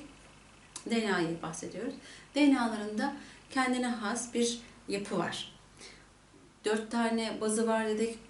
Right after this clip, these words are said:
O bazlardan oluşan, bir de o bazları oluşturan beş tane moleküler yapı var dedik. Dedik ki işte azot dedik, fosfor, fosfor dedik,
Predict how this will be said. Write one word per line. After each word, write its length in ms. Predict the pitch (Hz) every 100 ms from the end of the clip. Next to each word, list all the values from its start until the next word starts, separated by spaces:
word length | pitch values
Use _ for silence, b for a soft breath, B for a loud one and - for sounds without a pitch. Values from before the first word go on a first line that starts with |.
| -
O 180 | 190 180
bazlardan 560 | 190 202 208 214 214
oluşan, 580 | 208 214 214 214 208 -
bir 60 | 185
de 120 | 190
o 200 | 180 185
bazları 340 | 208 214 214
oluşturan 560 | 190 196 - 208 202 196
beş 220 | 214 214
tane 600 | - 214 214 214 214 - - - - - - - -
moleküler 500 | 214 214 214 214 214
yapı 280 | 214 220
var 220 | 214 214 214
dedik. 340 | 214 220 214
Dedik 240 | - - -
ki 100 | 196
işte 200 | - -
azot 360 | 175 180 190
dedik, 260 | 196 196 -
fosfor, 540 | 170 170 170 180 180 -
fosfor 400 | 180 - 185 185
dedik, 280 | 196 196